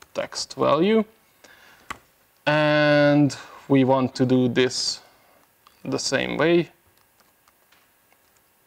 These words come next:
except it's text. And then we want to add it to the stage as well.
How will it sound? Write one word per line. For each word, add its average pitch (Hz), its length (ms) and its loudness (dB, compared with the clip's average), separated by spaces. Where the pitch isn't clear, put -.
except - 540 -12
it's - 240 -10
text. - 580 -6
And 127 260 0
then 123 320 0
we 120 140 -2
want 123 380 -6
to - 160 -2
add - 140 -2
it - 280 -6
to - 140 -6
the - 220 -4
stage - 540 -6
as - 200 -8
well. 156 340 0